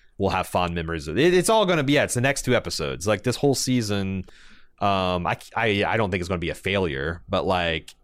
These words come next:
um, if we want it to climb back to where it got in season one, two, and three,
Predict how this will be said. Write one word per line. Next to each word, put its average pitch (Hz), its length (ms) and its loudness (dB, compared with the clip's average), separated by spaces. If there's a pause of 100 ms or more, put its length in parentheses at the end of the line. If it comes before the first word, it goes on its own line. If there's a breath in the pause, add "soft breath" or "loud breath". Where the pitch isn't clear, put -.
(140)
um, 90 380 2
if 95 120 -2
we 113 140 0
want 110 240 4
it 98 100 -2
to 104 80 -2
climb 107 360 -2
back 101 300 -2
to 95 260 0
where 98 260 2
it 85 160 -6
got 98 300 0
in 90 80 -6
season 92 360 -4
one, 95 200 2
two, 101 200 -4
and 82 140 -4
three, 90 460 -2